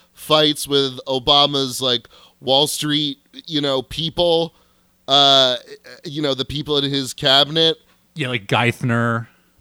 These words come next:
Speaker 1: Exactly. Like, she was on the right side of a lot of those fights, you know, post two thousand eight.
Speaker 2: Absolutely. But, uh, so this is when we get to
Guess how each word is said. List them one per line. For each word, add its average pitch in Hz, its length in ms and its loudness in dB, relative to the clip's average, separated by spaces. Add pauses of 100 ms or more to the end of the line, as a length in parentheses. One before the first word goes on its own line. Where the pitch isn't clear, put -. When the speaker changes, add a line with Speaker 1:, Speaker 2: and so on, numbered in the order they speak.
(160)
Speaker 1:
Exactly. 135 800 -2
Like, 139 180 -2
she - 160 -6
was 233 160 0
on 240 60 -6
the 208 60 0
right 175 180 0
side 151 300 2
of 139 60 -2
a 135 40 -6
lot 135 220 2
of - 20 -2
those 127 220 -2
fights, 127 540 -4
you 135 80 -14
know, 123 140 -4 (440)
post 120 280 -6
two 131 80 -8
thousand 113 360 -4
eight. 110 200 -8 (880)
Speaker 2:
Absolutely. 101 800 -2 (120)
But, 127 440 0 (920)
uh, 107 520 -4
so 147 540 4
this 165 180 2
is 170 160 0
when 135 260 0
we 123 120 0
get 113 400 -2
to 101 600 -4